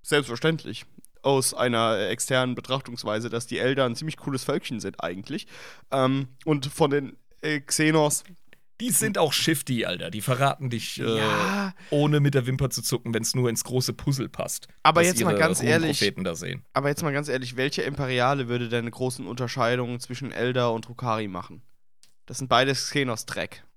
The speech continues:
Speaker 1: für die.
Speaker 2: Nee, ich red von Eldar, ich red von regulären
Speaker 1: Ja,
Speaker 2: Weltenschiff-Eldar.
Speaker 1: ich wei-,
Speaker 2: Die
Speaker 1: ich
Speaker 2: sind
Speaker 1: weiß.
Speaker 2: shifty wie die Sau,
Speaker 1: Ich
Speaker 2: ey.
Speaker 1: weiß, aber ich mein, äh,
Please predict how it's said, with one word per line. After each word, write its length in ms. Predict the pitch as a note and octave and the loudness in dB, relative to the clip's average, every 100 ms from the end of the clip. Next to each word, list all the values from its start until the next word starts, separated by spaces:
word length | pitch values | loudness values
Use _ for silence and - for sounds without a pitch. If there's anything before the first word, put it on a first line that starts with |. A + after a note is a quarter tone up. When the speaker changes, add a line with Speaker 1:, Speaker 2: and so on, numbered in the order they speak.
| G2 | -6
Speaker 1:
für 160 | G2+ | -4
die. 140 | G2+ G#2 | -4 -2
Speaker 2:
Nee, 320 | A#2+ A2+ G2+ | 0 0 -2
ich 200 | G#2+ - | -6 4
red 140 | D#3 | 4
von 180 | - C#3 | 4 2
Eldar, 260 | A#2+ G#2 G2 | 2 2 0
ich 100 | - | 0
red 140 | A#2 | -2
von 220 | - G#2+ | 0 -4
regulären 800 | A2+ C#3+ E3+ D#3 D3+ D3 D3 D3 | 0 2 4 4 4 4 0 -2
Speaker 1:
Ja, 260 | D3 D#3+ F3+ | -4 -2 2
Speaker 2:
Weltenschiff-Eldar. 640 | G#3+ - D3+ - - E3 | 2 2 0 0 2 2
Speaker 1:
ich 80 | F3+ | 0
wei-, 40 | C#3 | 0
Speaker 2:
Die 40 | |
Speaker 1:
ich 80 | B2 | 0
Speaker 2:
sind 160 | B2+ | 2
Speaker 1:
weiß. 140 | C3+ D3+ | 2 4
Speaker 2:
shifty 420 | E3+ C3 C3 A2+ | 4 2 -2 0
wie 160 | G2+ G2 | 0 0
die 200 | F2+ F2+ | -2 -4
Sau, 500 | G2+ A2 C#3 F#2 F2+ | -2 0 0 0 -2
Speaker 1:
Ich 60 | |
Speaker 2:
ey. 40 | B2+ | 0
Speaker 1:
weiß, 480 | B2+ D3+ A#2 G#2+ | 0 0 -2 -2
aber 200 | - A#2+ | -2 0
ich 100 | B2 | 0
mein, 360 | C#3+ B2+ B2+ A#2+ | 0 0 0 -4
äh, 360 | - A#2 A#2 | -2 0 2